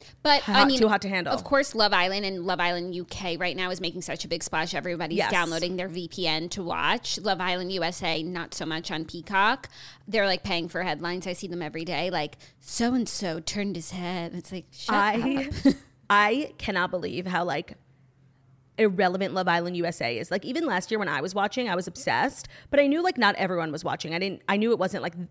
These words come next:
Speaker 2: as big as U K. This year with the shift to Peacock, I have not seen one,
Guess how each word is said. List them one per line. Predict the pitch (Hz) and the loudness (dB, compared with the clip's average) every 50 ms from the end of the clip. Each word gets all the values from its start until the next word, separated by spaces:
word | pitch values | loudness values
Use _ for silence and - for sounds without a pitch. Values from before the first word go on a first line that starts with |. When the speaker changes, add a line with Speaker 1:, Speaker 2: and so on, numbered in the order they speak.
| - _ _ - | -14 _ _ -2
Speaker 2:
as | 196 190 175 | 0 0 2
big | 185 185 175 185 | 0 0 0 0
as | 185 170 | -2 -2
U | 180 180 170 | -4 -4 -6
K. | 170 - 180 143 120 120 196 254 247 - - - - - _ | -2 -2 0 0 2 0 0 -2 -4 -8 -16 -20 -20 -14 _
This | 190 180 202 220 220 - | -4 0 2 2 2 2
year | - 302 320 330 | 0 0 0 2
with | 262 247 - - - - | 2 0 0 0 -10 -18
the | 190 185 190 190 | -6 -4 -2 -2
shift | - - 202 185 - - | 0 0 -2 -2 -4 -6
to | - 196 | -8 -8
Peacock, | - - 175 - - 208 196 208 233 277 294 - - - - - - - - _ - | -6 -6 -8 -6 0 2 4 4 4 2 0 -6 -16 -20 -20 -20 -20 -20 -6 _ 6
I | 202 202 202 196 196 202 196 196 185 - - _ | 8 10 10 10 8 6 4 2 -2 -6 -14 _
have | - - - - 208 202 208 202 | -12 -8 0 4 4 4 4 2
not | 233 247 262 294 - - | 0 0 0 -2 -2 -4
seen | - - 233 208 202 208 214 - _ | -6 -4 -4 -2 -2 -4 -6 -8 _
one, | - 180 175 180 175 180 185 180 180 180 180 190 202 | -8 -6 -4 -4 0 0 2 2 2 0 -4 -6 -8